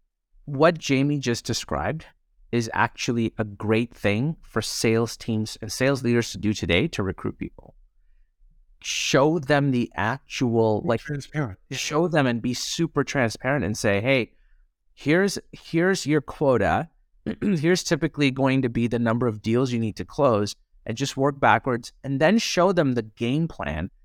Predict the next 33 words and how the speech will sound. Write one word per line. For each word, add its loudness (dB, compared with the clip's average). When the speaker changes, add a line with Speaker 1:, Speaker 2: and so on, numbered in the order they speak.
Speaker 1:
that 4
you're 2
gonna 0
employ 0
to 0
help -2
them 0
around 4
the 2
self-sourcing, 0
which -4
I 6
think -6
then 2
goes -2
to -12
the -4
second -2
point, -2
which -2
is 0
what 0
can 0
someone -2
do? 2
Companies -4
should -2
be -2
investing 0
in -6
showing 0
account-based -2
sellers 2